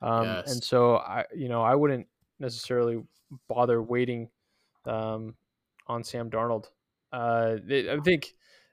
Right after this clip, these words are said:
Speaker 1: we've heard trade rumors about Deshaun Watson going to New
Speaker 2: Mm-hmm.
Speaker 1: York.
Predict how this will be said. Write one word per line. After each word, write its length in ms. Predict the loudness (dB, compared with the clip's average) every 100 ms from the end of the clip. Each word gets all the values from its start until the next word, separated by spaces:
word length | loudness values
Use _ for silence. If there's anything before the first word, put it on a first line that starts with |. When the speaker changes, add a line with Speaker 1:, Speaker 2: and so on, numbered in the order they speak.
| _ _
Speaker 1:
we've 260 | 0 2 6
heard 240 | 8 6
trade 260 | 6 6 6
rumors 320 | 4 2 2
about 440 | 6 6 4 -6 -10
Deshaun 380 | -2 2 2
Watson 500 | 4 2 2 0 -2 -6 _ _ _ _
going 280 | -2 0 0
to 120 | -4
New 120 | -2 0
Speaker 2:
Mm-hmm. 100 | 2
Speaker 1:
York. 180 | 0